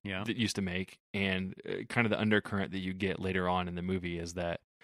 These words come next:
Speaker 2: John Cho never talks to his daughter about what, about their mom, or his wife, her mom, and that's kinda led to her resentment, so she goes and talks to her uncle about it. So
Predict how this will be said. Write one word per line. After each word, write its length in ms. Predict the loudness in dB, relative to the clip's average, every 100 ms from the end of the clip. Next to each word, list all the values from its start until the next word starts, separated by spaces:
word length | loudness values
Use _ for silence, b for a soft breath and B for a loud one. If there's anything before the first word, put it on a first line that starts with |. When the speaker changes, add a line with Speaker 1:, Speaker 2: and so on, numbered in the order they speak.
| B B _
Speaker 2:
John 220 | 0 0 0
Cho 220 | 0 -2
never 240 | -2 -4
talks 260 | -4 -4 -2
to 80 | -4
his 80 | -2
daughter 220 | -2 -2
about 240 | -2 -2
what, 180 | -2 -4 -8
about 200 | -2 0
their 120 | 0
mom, 320 | -2 -2 -2 -4
or 180 | -8 -10 _ _
his 180 | -6 -2
wife, 240 | -2 -4
her 120 | -4 -4
mom, 420 | -2 0 -2 -4
and 100 | -6
that's 180 | -6 -4
kinda 200 | -4 -4
led 160 | -6
to 60 | -4
her 120 | -4
resentment, 420 | -4 -6 -6 -6 -6
so 100 | -6
she 120 | -4
goes 140 | -6
and 80 | -6
talks 220 | -8 -8
to 100 | -8
her 140 | -8 -2
uncle 320 | 0 0 -2
about 260 | -4 -8 -8
it. 160 | -6
So 180 | -2 -2